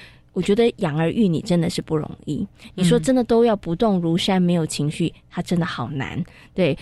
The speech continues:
Speaker 1: 所以我们今天呢，也会请宗文老师来跟大家分享一下，爸爸妈妈真的会有情绪，这也是正常的事情。那但是他们到底该如何来排解自己的情绪哈？等一下我们会请宗文老师来跟大家分享。不过我想先请宗文老师来跟大家谈一下啊，就是我刚刚有提到的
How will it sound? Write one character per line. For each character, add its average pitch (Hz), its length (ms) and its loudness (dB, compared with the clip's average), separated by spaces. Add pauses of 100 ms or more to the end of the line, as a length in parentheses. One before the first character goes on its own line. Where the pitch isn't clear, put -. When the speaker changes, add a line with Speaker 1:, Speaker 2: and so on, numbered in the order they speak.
Speaker 1:
所 - 140 2
以 - 20 6
我 233 60 2
们 180 140 0
今 208 200 0
天 220 140 2
呢， 190 80 2
也 156 100 0
会 190 140 2
请 160 180 -2
宗 170 180 2
文 170 120 2
老 151 120 -2
师 - 160 -2
来 151 120 0
跟 160 120 -4
大 160 80 0
家 147 120 -2
分 151 200 -2
享 - 220 -6
一 - 60 -6
下， 151 260 -6
爸 160 80 -10
爸 202 140 0
妈 240 100 4
妈 185 160 0
真 233 220 2
的 220 80 2
会 214 120 -2
有 170 80 0
情 - 240 -6
绪， - 300 -4
这 - 80 -4
也 226 80 2
是 202 100 0
正 196 220 0
常 135 180 -6
的 139 80 -6
事 156 160 -6
情。 - 220 -8 (240)
那 - 240 -4
但 233 140 2
是 226 80 -4
他 202 120 -2
们 180 120 0
到 185 160 -2
底 - 160 -8
该 175 140 0
如 214 280 2
何 226 160 0
来 180 140 2
排 160 240 -4
解 143 120 -4
自 - 100 -10
己 156 80 -6
的 135 120 -4
情 - 340 -6
绪 160 240 -4
哈？ 143 160 -4 (300)
等 165 80 -2
一 - 20 0
下 233 140 0
我 - 20 0
们 170 140 -2
会 175 140 0
请 151 180 -6
宗 156 180 -2
文 156 80 0
老 139 120 -2
师 151 160 -4
来 131 40 -2
跟 143 140 -6
大 139 80 -4
家 131 80 -6
分 120 240 -8
享。 - 160 -10 (260)
不 - 60 -2
过 359 80 2
我 330 60 2
想 208 180 0
先 233 180 2
请 185 160 -2
宗 196 180 0
文 190 60 2
老 160 120 0
师 - 120 -4
来 165 60 2
跟 165 160 -4
大 160 80 -2
家 160 100 -2
谈 127 240 -8
一 - 60 -6
下 143 200 -4
啊， 120 100 -4
就 175 100 -4
是 196 120 0
我 135 100 2
刚 196 140 0
刚 220 40 2
有 185 100 0
提 - 140 -8
到 156 220 -4
的 131 120 -4